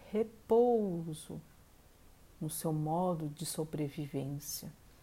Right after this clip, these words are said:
aquele modo em que nós estamos atentos, é,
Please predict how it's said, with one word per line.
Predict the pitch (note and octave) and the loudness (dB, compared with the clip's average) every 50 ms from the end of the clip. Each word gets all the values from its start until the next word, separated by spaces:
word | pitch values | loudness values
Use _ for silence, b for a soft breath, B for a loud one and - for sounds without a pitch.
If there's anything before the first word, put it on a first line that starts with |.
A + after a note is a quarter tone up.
| B B B B B | B B B B B
aquele | D#3 D3+ - - E3 D#3+ D#3 | -12 -8 -2 0 0 2 2
modo | D#3 D3+ D3 D3 D#3 F3 F3 F#3+ | 2 2 2 2 2 2 2 0
em | F3+ | 0
que | F3+ F3+ | -2 -2
nós | F3 E3 D#3 D3+ D3+ | -2 -2 -2 -2 -4
estamos | D#3 D#3 - - D#3+ D3+ D#3 D#3 D3+ D3+ | -4 -6 -6 -4 -2 -2 0 -2 -2 -2
atentos, | D#3 C#3 D3 - - - D#3 D#3 D#3+ E3+ F3+ F3+ - G#3 G#3 - - - B B B B B B B B B | -4 -6 -6 -8 -8 -6 -4 -2 -2 -2 -4 -4 -4 -6 -6 -6 -10 -16 B B B B B B B B B
é, | G3 E3+ D3+ | -8 -6 -4